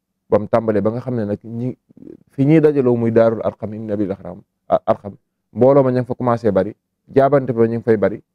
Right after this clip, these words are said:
nit ñi ña ngi ko commencé yëg, di ko déyante, dajanteeg nag loolu ndigalul Yàlla daal di wàcc, xamal ko ne ko nag na yaatal woote bi. Ba mu ne ko na yaatal woote bi,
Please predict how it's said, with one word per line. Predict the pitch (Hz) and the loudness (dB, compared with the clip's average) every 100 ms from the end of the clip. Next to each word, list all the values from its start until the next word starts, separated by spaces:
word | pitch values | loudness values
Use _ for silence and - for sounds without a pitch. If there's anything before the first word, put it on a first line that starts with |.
| _ _ | _ _
nit | 139 175 | 2 4
ñi | 170 | 4
ña | 151 151 | 2 0
ngi | |
ko | 143 | -2
commencé | - 139 139 123 | 0 0 2 2
yëg, | 117 - _ _ _ _ _ _ | 2 0 _ _ _ _ _ _
di | 117 | -2
ko | 117 | 0
déyante, | 123 135 147 120 - _ _ _ _ _ _ _ - | 2 4 4 2 -4 _ _ _ _ _ _ _ 0
dajanteeg | 113 113 110 110 98 | 2 0 0 -2 -2
nag | 107 - | -8 -4
loolu | 107 113 | -2 -2
ndigalul | 107 110 123 117 107 | -6 -2 0 -2 -2
Yàlla | 98 98 | -4 -4
daal | 95 | -6
di | 95 | -2
wàcc, | 92 - _ _ _ _ _ - | -4 -4 _ _ _ _ _ -8
xamal | 101 98 | -8 -8
ko | 98 | -12
ne | 92 | -14
ko | 92 | -18
nag | 95 | -18
na | 95 | -12
yaatal | 95 95 95 | -8 -8 -8
woote | 92 80 82 | -12 -12 -12
bi. | - _ _ _ - | -20 _ _ _ -4
Ba | 101 | -2
mu | 101 | -2
ne | 92 | -4
ko | 95 | -6
na | 98 | -2
yaatal | 95 104 90 | -4 -4 -8
woote | 87 85 | -10 -10
bi, | 82 | -14